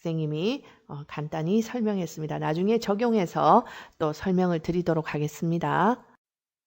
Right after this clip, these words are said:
네, 이번에는 제곱해서 실수 A가 되는 수를 한번 생각을 해봅시다. 제곱해서 A가 된다. 무언가를, 어떤 수를, 어떤 수를 제곱해서,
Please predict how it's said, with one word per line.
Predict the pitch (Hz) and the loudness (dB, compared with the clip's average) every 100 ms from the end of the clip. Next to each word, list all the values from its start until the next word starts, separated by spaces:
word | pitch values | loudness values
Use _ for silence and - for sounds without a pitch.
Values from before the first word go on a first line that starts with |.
| _ _ _ _ _ | _ _ _ _ _
네, | - 160 151 151 | -8 -4 -2 -2
이번에는 | 185 190 262 247 180 175 220 170 139 - - - - - | 4 6 8 8 6 6 4 2 -2 -12 -20 -20 -18 -2
제곱해서 | 185 175 240 - 294 233 220 247 | 6 10 10 10 4 6 6 4
실수 | - 311 294 - 294 269 | 2 2 2 2 4 6
A가 | - 240 240 214 | 8 8 8 4
되는 | 185 170 165 175 | 4 4 6 4
수를 | - 185 165 | 4 2 2
한번 | 156 151 151 151 | 0 -2 -2 -2
생각을 | - 214 180 147 | 0 0 0 0
해봅시다. | 147 139 - 156 147 - - - - - | -2 -4 -4 -2 -2 -4 -18 -20 -20 -16
제곱해서 | - 180 196 226 269 285 233 - | 0 4 6 6 4 4 4 6
A가 | 175 185 185 | 4 4 4
된다. | 156 151 143 139 - - | 0 -2 -4 -6 -10 -8
무언가를, | 208 208 269 262 202 202 156 - - | 8 10 10 10 8 8 4 0 0
어떤 | - 160 - - 285 302 | 2 2 2 4 6 4
수를, | - 208 170 127 - | 0 4 4 4 0
어떤 | 151 151 247 262 | -4 2 4 4
수를 | 262 233 277 294 | 2 0 2 2
제곱해서, | - 156 185 190 185 170 - | 2 4 4 4 0 0 -2